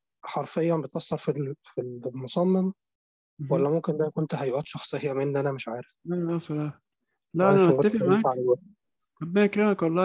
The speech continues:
Speaker 2: على التوضيح، يعني أنا فرحان إن أنت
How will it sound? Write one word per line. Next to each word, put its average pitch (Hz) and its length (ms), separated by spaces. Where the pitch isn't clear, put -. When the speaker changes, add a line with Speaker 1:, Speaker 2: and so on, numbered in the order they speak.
Speaker 2:
على 160 140
التوضيح، 151 640
يعني 135 600
أنا 139 260
فرحان 147 340
إن 165 60
أنت 147 380